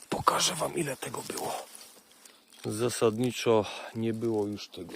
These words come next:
dużo, ale tu się robi ciekawie, bo schodzimy w głąb i powiem wam szczerze, no surowca tu nie braknie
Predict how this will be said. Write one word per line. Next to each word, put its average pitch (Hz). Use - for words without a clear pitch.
dużo, 147
ale 110
tu -
się 110
robi 101
ciekawie, 143
bo -
schodzimy 104
w -
głąb 156
i 127
powiem 135
wam 127
szczerze, 131
no 131
surowca 127
tu -
nie 123
braknie 123